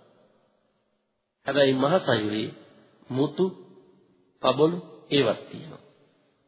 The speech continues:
ඒ සියල්ල දරාගෙන මහ සයුර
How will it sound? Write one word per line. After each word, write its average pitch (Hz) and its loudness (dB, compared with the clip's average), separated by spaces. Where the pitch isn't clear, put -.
ඒ 151 2
සියල්ල 175 4
දරාගෙන 127 2
මහ 123 -2
සයුර 107 -2